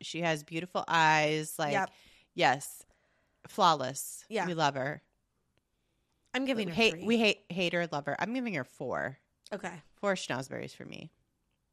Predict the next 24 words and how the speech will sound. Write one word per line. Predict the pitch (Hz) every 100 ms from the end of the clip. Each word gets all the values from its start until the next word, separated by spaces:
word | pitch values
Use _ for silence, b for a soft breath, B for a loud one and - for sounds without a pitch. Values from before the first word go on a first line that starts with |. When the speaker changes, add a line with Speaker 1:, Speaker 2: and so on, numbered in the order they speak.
| _ _ - - _ _ _ _ _ _ _ _ -
Speaker 2:
Honestly, | 233 294 - 370
like, | 359 277 202 - _
I | 240 294
want | 330 339
her | 196 - 254 240
to | -
give | 220 202 196 190 - - _ _ -
Charlie's | - 196 190 170
mom | 180 156 160
the |
makeover. | 160 151 - 160 - - - _ _ _ _
Speaker 1:
Mm, | 180 180 139 -
mm-hmm. | 175 165 147 160
Speaker 2:
You | 220
know? | 214 190 190 254 - _ _ _ _ _ -
Speaker 1:
No, | 175
she'd | 160 - -
be | 196
mean | 180 131
about | 135 123 123
it. | 127 127 - _ _ _
Speaker 2:
Oh, | 208 202 190
she | 170 180
would? | 170 165 175